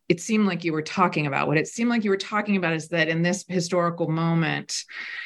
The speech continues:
the medium and the ability to take photographs, and they're not really photographs in any kind of, like, you know, the technical, like, to take so many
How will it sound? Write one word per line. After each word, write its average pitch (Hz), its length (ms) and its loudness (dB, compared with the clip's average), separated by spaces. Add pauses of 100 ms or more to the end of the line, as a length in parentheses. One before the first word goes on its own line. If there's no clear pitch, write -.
(840)
the 165 300 -2
medium 175 800 0
and 156 200 0
the 156 100 4
ability 170 640 0
to 170 160 -2
take 165 400 2
photographs, 151 920 0
and 202 140 0
they're 190 80 0
not 220 220 0
really 175 220 2
photographs 156 640 0
in 156 80 2
any 151 200 4
kind 139 300 2
of, 135 240 2
like, 131 420 2
you 156 80 2
know, 131 220 -2
the 147 100 0
technical, 147 680 0
like, 165 220 2
to 170 120 0
take 202 320 2
so 180 220 0
many 165 180 0